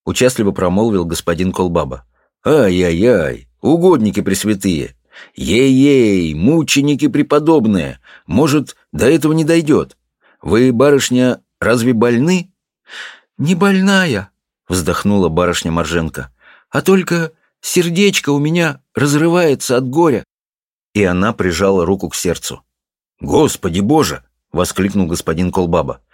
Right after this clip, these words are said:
"Подождите, барышня Морженко, не давайте ему разрываться ещё немножко. Отчего ж это оно у вас так болит, позвольте спросить?" "От того,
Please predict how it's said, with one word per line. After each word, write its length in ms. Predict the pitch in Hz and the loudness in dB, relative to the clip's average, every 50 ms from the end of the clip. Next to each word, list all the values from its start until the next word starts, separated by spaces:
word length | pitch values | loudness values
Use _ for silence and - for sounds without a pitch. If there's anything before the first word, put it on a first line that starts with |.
| _ _ _ - | _ _ _ -6
"Подождите, 580 | - 92 107 113 - 98 135 180 180 - 104 | -2 0 0 0 0 0 -2 -2 -2 -2 -2
барышня 440 | 82 78 113 151 165 117 92 - 101 | -2 0 0 2 2 0 -2 -2 -4
Морженко, 520 | 87 92 98 107 135 131 104 - - - - - - - - - | -2 -2 -2 0 0 -2 -2 -2 -6 -10 -14 -16 -20 -20 -16 -10
не 200 | 73 76 90 117 | -6 -2 -2 0
давайте 540 | 123 135 139 147 165 170 165 135 - 127 135 | 2 2 2 4 4 4 2 2 0 0 0
ему 180 | 151 165 160 | 0 2 2
разрываться 520 | 131 135 123 143 165 170 165 139 - - 107 | 2 2 2 2 2 2 2 2 0 -2 -4
ещё 180 | 120 - 160 | -2 0 0
немножко. 500 | 151 143 160 180 170 123 - - - - _ _ _ - - - - - | 0 0 0 0 0 -2 -2 -4 -12 -12 _ _ _ -20 -20 -20 -14 -6
Отчего 720 | - - 98 - _ - - - - 85 69 - 117 156 | -4 -4 -4 -4 _ -8 -6 -4 -2 -2 0 2 2 2
ж 100 | 127 - | 2 0
это 240 | 139 127 143 131 117 | 0 0 2 0 0
оно 240 | 104 101 113 135 143 | 2 2 2 2 2
у 40 | 120 | 2
вас 280 | 101 127 151 147 - | 2 0 0 0 -4
так 240 | - - 143 143 120 | -2 -2 0 0 2
болит, 440 | 101 117 143 165 190 160 - - - _ _ _ | 2 2 2 2 0 -2 -4 -4 -12 _ _ _
позвольте 480 | - 98 98 80 82 104 151 160 - 160 | -4 -4 -2 0 0 0 -2 0 -2 -6
спросить?" 520 | 135 - 156 156 143 - - 92 - - _ _ _ _ _ _ _ _ _ _ _ - - - - - - - _ _ _ _ - | -4 -2 -2 -2 -2 -2 -4 -6 -8 -10 _ _ _ _ _ _ _ _ _ _ _ -20 -20 -20 -20 -20 -20 -20 _ _ _ _ -4
"От 260 | - 190 196 196 _ | -4 -4 -4 -4 _
того, 440 | - 185 190 208 233 233 214 196 - | -2 0 0 2 2 0 0 -2 -6